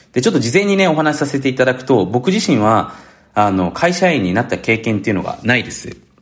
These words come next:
正確に言うと、内定は実際もらってたんですけれども、まあ、大学在学中にね、僕は自分で起業したんですけれども、ただ自分のね、母親から、その、一社も内定ももらってないのにね、そんな起業するなんて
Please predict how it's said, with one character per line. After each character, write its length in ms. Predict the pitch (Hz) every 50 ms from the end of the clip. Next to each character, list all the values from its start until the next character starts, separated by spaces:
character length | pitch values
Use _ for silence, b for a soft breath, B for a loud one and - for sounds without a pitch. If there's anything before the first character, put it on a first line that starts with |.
| - -
正 180 | - - 240
確 260 | 233 240 226 233 226 208
に 140 | 202 202
言 100 | 202 202
う 80 | 196 202
と、 340 | - 208 185 123 - - - -
内 340 | 127 147 170 190 185 185 -
定 480 | - 185 180 175 170 170 151 - - -
は 160 | 139 147 135
実 200 | 117 123 120 -
際 160 | 147 139 131
も 120 | 110 117 123
ら 80 | 127
っ 40 | 127
て 100 | 131 127
た 100 | - 101
ん 80 | 87 82
で 60 | 82
す 100 | - -
け 80 | -
れ 80 | 82 82
ど 100 | - 82
も、 300 | 90 107 101 92 B B B B B B B B B -
ま 100 | 131 117
あ、 40 |
大 160 | 107 143 156 156
学 600 | 170 165 - - 156 151 151 151 147 143 123 113
在 220 | 120 123 135 139 127
学 160 | 131 127 -
中 120 | - 131
に 60 | 123 135
ね、 120 | 139 131
僕 240 | 123 113 110 - 110
は 60 | 107
自 120 | 107 104
分 180 | 101 113 107 101
で 120 | 98 98
起 180 | 98 - 95 95
業 160 | 101 98 101
し 80 | 98 -
た 100 | - 110
ん 80 | 98 82
で 60 | -
す 100 | - -
け 80 | - 90
れ 60 | 87
ど 80 | 101
も、 240 | 107 117 107 - B B B B _
た 120 | - 147 127
だ 100 | 104 98
自 140 | 98 113
分 180 | 113 127 127 127
の 100 | 127 127
ね、 260 | 135 160 180 - - -
母 240 | - 117 113 120
親 180 | 113 117 117 113
か 120 | 113 107
ら、 260 | 110 107 104 B B B B B B B
そ 160 | - - 104
の、 80 | 92 87
一 100 | - 110
社 240 | - - - 170 165
も 300 | 175 175 156 104 - -
内 260 | 110 117 123 135 131
定 140 | 135 143 139
も 140 | 139 135 123
も 100 | 113 117
ら 80 | 127
っ 80 | 131 131
て 140 | - 120 110
な 120 | 123 131
い 60 | 123
の 100 | 95 85
に 100 | 90 -
ね、 260 | - 127 - - - - _ _ _
そ 120 | - 113 107
ん 40 |
な 100 | 101 101
起 240 | 98 - - - 113
業 180 | 110 123 120 117
す 140 | 117 - 123
る 80 | 120 113
な 120 | 98 87
ん 80 | 82 -
て 440 | - 85 85 80 - - _ _